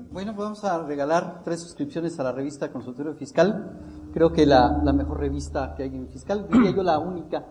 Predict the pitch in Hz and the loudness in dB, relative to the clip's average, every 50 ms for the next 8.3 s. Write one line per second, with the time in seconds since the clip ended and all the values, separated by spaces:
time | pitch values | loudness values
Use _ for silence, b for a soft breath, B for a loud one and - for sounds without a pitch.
0 | - - _ _ _ _ _ _ _ _ _ _ _ - 135 127 - 165 165 165 | -20 -20 _ _ _ _ _ _ _ _ _ _ _ -10 -8 -4 -2 -2 0 0
1 | 165 156 - - 165 160 147 - - 175 160 156 - - - - - - - - | 0 -2 0 0 0 0 0 4 8 8 8 8 8 4 -6 -10 -12 -12 -14 -14
2 | - - - 135 143 165 160 165 151 - - 139 135 151 151 151 156 143 139 135 | -14 -12 -6 2 4 6 6 6 4 2 2 2 4 6 6 6 6 6 4 2
3 | 135 147 147 147 147 147 147 151 - - - 185 180 - - - - - 139 135 | 2 2 2 4 2 2 0 -2 -2 0 0 0 0 0 -4 -6 -6 -4 -2 2
4 | 131 143 147 135 147 151 127 123 127 139 165 160 156 160 147 - 143 131 143 151 | 4 6 4 4 4 2 0 2 2 4 4 4 2 2 -2 -2 -2 -2 -2 -2
5 | 147 143 147 - - 143 - - 180 175 175 185 160 151 151 190 - - - - | -2 -2 -4 -4 -6 -8 -4 -2 -2 2 2 2 2 2 0 -2 -4 -8 -14 -14
6 | - - - - - - - - - - - 120 127 135 139 143 143 123 123 123 | -16 -18 -20 -20 -20 -20 -20 -20 -18 -8 -2 2 4 4 6 8 6 6 6 4
7 | 123 139 139 - 139 120 117 117 - 113 110 - 110 - 127 123 120 120 - - | 0 0 -2 0 0 0 -2 -2 -6 -8 -8 -8 -10 -8 -6 -6 -6 -6 -8 -12
8 | - - - 98 95 - | -10 -6 -6 -6 -6 -8